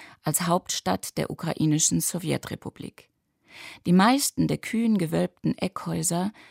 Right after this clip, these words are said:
aber auch die riesige Hauptpost mit ihren Miniaturbalkonen für Brieftauben stammen aus den zwanziger und frühen dreißiger Jahren, der Hochphase des Konstruktivismus.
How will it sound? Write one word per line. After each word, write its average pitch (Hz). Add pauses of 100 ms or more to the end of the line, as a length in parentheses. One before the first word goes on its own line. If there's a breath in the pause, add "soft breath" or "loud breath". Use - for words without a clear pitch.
(220 loud breath)
aber 160
auch 175
die 180
riesige 214
Hauptpost -
mit -
ihren 156
Miniaturbalkonen 165
für -
Brieftauben 175 (480 loud breath)
stammen 185
aus -
den 160
zwanziger 190
und 175
frühen 185
dreißiger 175
Jahren, - (340 loud breath)
der 151
Hochphase 147 (340 loud breath)
des 147
Konstruktivismus. -